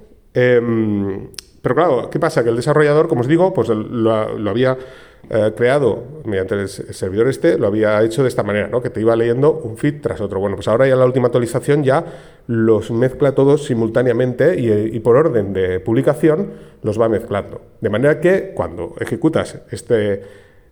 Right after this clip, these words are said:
o añades esta coletilla al final de la U R L, te permite, pues esto, el trocearlo y de-, y tener acceso a las últimas publicaciones. De manera que, tal como lo tengo ahora,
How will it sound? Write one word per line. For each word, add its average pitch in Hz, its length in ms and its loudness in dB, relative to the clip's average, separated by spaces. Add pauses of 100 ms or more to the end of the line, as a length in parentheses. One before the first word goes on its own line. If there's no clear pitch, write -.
(340)
o - 100 -8
añades 117 360 0
esta 123 200 0
coletilla 120 360 2
al 120 80 4
final 131 260 0
de 107 60 4
la 104 100 4
U 123 120 6
R 139 160 4
L, 170 120 2
te 170 100 0
permite, 131 500 2
pues 127 180 -2
esto, 107 220 0
el 95 80 -4
trocearlo 135 760 0
y 170 240 2
de-, - 300 -2
y 120 60 -4
tener 131 280 2
acceso 160 640 2
a 120 60 0
las 117 140 2
últimas 160 300 2
publicaciones. 117 640 0
De 113 80 2
manera 131 320 2
que, 104 220 2
tal - 260 -4
como 151 140 2
lo 147 80 2
tengo 151 180 2
ahora, 180 240 2